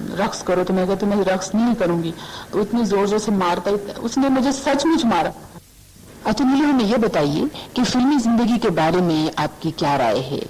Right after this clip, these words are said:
Speaker 2: یعنی کیا، جیسے کہ عام طور پہ یہ قیاس کیا جاتا ہے کہ ہر انسان یہ کام کر سکتا ہے، آپ اس کے بارے میں کیا رائے رکھتی ہیں؟
Speaker 1: میں تو اس کے بارے میں بہت ہی مشکل رائے دے سکتی ہوں، اور وہ یہی ہے کہ میرا خیال ہے جتنا اس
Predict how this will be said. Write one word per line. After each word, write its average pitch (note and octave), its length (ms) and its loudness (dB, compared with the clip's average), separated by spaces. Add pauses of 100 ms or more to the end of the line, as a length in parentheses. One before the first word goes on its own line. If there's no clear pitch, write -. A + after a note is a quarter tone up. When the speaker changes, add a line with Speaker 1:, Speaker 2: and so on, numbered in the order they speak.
(140)
Speaker 2:
یعنی C#3 400 -2
کیا، C3+ 340 0 (400)
جیسے D3+ 340 -4
کہ D#3 120 -6
عام C#3 200 -2
طور C3+ 260 0
پہ C#3 60 -4
یہ C3+ 300 -2
قیاس C3+ 260 -4
کیا D3+ 140 -4
جاتا C#3 320 -4
ہے C#3 140 -4
کہ D3 140 -6
ہر C#3 140 -4
انسان C#3 480 -4
یہ C#3 100 -4
کام C3 220 -4
کر - 140 -8
سکتا D#3 360 -8
ہے، C#3 140 -4 (400)
آپ G#3+ 220 0
اس - 100 -6
کے G3 100 -2
بارے C#3+ 260 -2
میں D3 100 -2
کیا D3+ 200 -2
رائے G#2+ 160 -2
رکھتی - 300 -8
ہیں؟ D3 120 -8 (840)
Speaker 1:
میں A3 280 0
تو B3+ 60 2
اس A#3+ 160 0
کے A#3 80 0 (320)
بارے G3 220 -2
میں G3 200 -2
بہت A3+ 240 -2
ہی G#3+ 480 0 (720)
مشکل G#3+ 640 -2
رائے F3+ 400 -2 (360)
دے F#3 100 -2 (100)
سکتی A#3+ 280 -4
ہوں، B3+ 220 0
اور G3 80 0
وہ F#3 140 -2
یہی A3+ 360 2
ہے A#3 120 2
کہ A#3 100 0 (600)
میرا G#3 160 0
خیال G#3+ 220 0
ہے G#3 80 0
جتنا A3 320 -2
اس G#3+ 160 -2